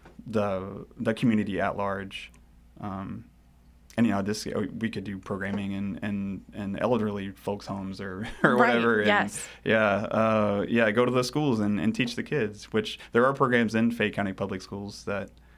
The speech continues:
Speaker 1: uh, that are doing just that,
Speaker 2: Mm-hmm.
Speaker 1: um, which is awesome. But yeah, I think there's a lot of, there's, there's a lot of bubbles that are outside of our bubbles, and, and I don't think,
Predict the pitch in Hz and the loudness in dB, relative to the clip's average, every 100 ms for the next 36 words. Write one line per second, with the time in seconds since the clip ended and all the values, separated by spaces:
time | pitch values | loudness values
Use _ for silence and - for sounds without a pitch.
0 | - - - 101 98 113 110 127 107 101 | -20 -14 -8 -6 0 2 4 4 2 0
1 | 101 123 117 107 - - 208 104 104 101 | -4 -2 0 -2 -4 0 2 2 -2 -4
2 | - 214 - - - - - - - 110 | -8 -10 -14 -20 -20 -20 -20 -20 -12 -8
3 | 101 98 101 - 101 - - - 123 95 | -6 -4 -4 -4 -10 -12 -2 2 6 4
4 | 117 120 110 101 98 98 95 98 - - | 4 4 2 2 2 2 0 -4 -14 -20
5 | - - 107 107 110 120 120 120 113 110 | -4 2 2 2 2 2 4 4 2 2
6 | 117 110 104 107 101 95 104 113 - 107 | 4 4 4 2 2 2 4 4 4 2
7 | 110 98 95 98 95 95 - 101 101 95 | 4 2 0 -2 -4 -8 -6 -4 -4 -4
8 | - 101 104 98 92 101 92 | -4 -4 -2 -4 -4 -6 -6